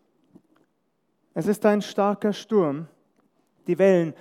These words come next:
schlagen ins Boot und das ist schon bedenklich. Schließlich war es kein Kreuzfahrtschiff, auf dem Jesus mit seinen Jüngern unterwegs war, sondern ein Fischerboot.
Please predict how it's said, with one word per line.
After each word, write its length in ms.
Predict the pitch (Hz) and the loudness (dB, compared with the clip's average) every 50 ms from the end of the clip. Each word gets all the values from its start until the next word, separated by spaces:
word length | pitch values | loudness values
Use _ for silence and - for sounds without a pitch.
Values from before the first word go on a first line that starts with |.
| - _ - | -18 _ -20
schlagen 460 | - - 190 185 190 202 202 196 196 | -10 -6 -2 -2 0 -2 -2 -4 -6
ins 220 | 208 202 185 - | -6 -8 -8 -8
Boot 320 | - - 226 202 180 185 240 | -4 0 0 0 0 -2 -4
und 100 | 214 185 | -4 -4
das 200 | 202 185 - 214 | -4 -4 -4 -6
ist 180 | 185 - - | -8 -8 -8
schon 300 | - 220 220 214 208 196 | -4 -4 -2 -2 -2 -2
bedenklich. 640 | 180 190 - 214 233 233 220 - - 170 196 - - - - - - _ | 0 2 2 2 2 2 0 0 0 0 0 0 -4 -10 -20 -20 -20 _
Schließlich 560 | - - 220 240 233 - - 208 202 196 - - - - - | -8 -4 -2 0 0 0 0 0 0 0 -2 -10 -20 -6 -2
war 160 | 190 190 196 | 0 0 0
es 80 | 190 | -2
kein 220 | - - 202 190 185 | -2 -4 -4 -4 -6
Kreuzfahrtschiff, 1040 | - 165 185 208 220 226 - - - 180 170 165 160 - - - 196 208 202 - 196 | -6 -4 -2 0 0 -2 -4 -6 -2 0 2 2 0 -2 0 2 4 4 4 2 0
auf 160 | 175 165 - | -2 2 4
dem 180 | 196 185 180 | 4 4 4
Jesus 400 | 170 165 196 208 202 202 190 - | 4 2 2 2 2 0 -4 -6
mit 140 | 196 180 170 | -8 -6 -4
seinen 260 | 196 185 175 170 165 | -2 -2 -2 -4 -4
Jüngern 280 | 170 185 202 196 180 175 | -6 -6 -4 -4 -6 -6
unterwegs 540 | 180 180 180 170 160 190 202 196 - - 165 | -6 -6 -4 0 2 2 0 0 -2 -6 -2
war, 200 | 170 175 185 175 - - - - - | 0 0 0 -2 -6 -12 -20 -16 -8
sondern 500 | - 185 190 196 185 190 190 190 190 185 - - - | -6 -4 -4 0 2 2 2 0 -2 -6 -10 -16 -10
ein 240 | - - 190 196 185 | -6 -4 -4 -4 -4
Fischerboot. 800 | 175 - - 214 - - - 151 131 123 127 120 117 - _ | -6 -6 -6 -6 -4 -6 -8 -10 -8 -10 -12 -12 -12 -16 _